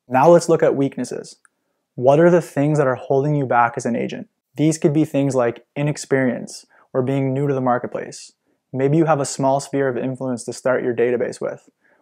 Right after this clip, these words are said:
or perhaps you have some negative online reviews that you need to evaluate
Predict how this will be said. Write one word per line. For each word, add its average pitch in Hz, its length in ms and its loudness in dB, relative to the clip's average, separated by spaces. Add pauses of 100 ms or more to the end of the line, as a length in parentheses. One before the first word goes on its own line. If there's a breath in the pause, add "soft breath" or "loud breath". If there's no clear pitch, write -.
(120)
or 139 200 4
perhaps 143 420 2
you 143 80 -2
have 135 240 0
some 131 160 -4
negative 131 400 -2
online 127 340 -2
reviews 127 440 -2
that 127 160 -2
you 123 100 -4
need 131 260 -6
to 131 120 -4
evaluate 127 600 -2